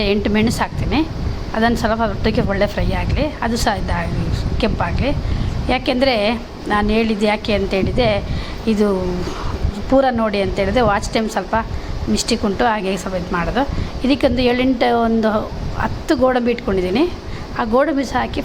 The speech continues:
ಫ್ರೈ ಮಾಡೋಣ. ಇದು ಗೋಡಂಬಿ ಸ್ವಲ್ಪ ಸ್ವಲ್ಪ ಫ್ರೈ ಆಗಲಿ. ಹೀಗೆ ಫ್ರೈ ಆಗ್ತಾ ಆಗ್ತಾನೆ ಇದಕ್ಕೆ ನಾವು ಇದು ಒಳ್ಳೆ ಫ್ರೈ ಆಗಲಿ. ಈಗ ಗೋಡಂಬಿ ಸಹ ಸ್ವಲ್ಪ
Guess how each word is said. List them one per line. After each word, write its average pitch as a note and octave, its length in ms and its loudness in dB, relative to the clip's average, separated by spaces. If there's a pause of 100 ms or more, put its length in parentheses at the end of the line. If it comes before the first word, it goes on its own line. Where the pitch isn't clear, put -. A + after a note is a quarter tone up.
ಫ್ರೈ G#3+ 100 0 (120)
ಮಾಡೋಣ. E3 220 -2 (120)
ಇದು C4+ 120 0 (720)
ಗೋಡಂಬಿ C4 380 2
ಸ್ವಲ್ಪ A3+ 160 -4 (100)
ಸ್ವಲ್ಪ A#3+ 180 -2 (120)
ಫ್ರೈ G3+ 120 0 (140)
ಆಗಲಿ. F3+ 240 -2 (1600)
ಹೀಗೆ A#3+ 240 0
ಫ್ರೈ C4 140 0 (140)
ಆಗ್ತಾ A#3+ 260 -4
ಆಗ್ತಾನೆ A3+ 340 -2 (1900)
ಇದಕ್ಕೆ A#3+ 300 -2
ನಾವು G#3+ 200 2 (4000)
ಇದು B3 140 -2
ಒಳ್ಳೆ B3+ 200 2
ಫ್ರೈ A3+ 140 0 (140)
ಆಗಲಿ. F#3 260 -6
ಈಗ - 100 -4 (540)
ಗೋಡಂಬಿ B3 340 2
ಸಹ A#3 120 -8
ಸ್ವಲ್ಪ A3+ 200 0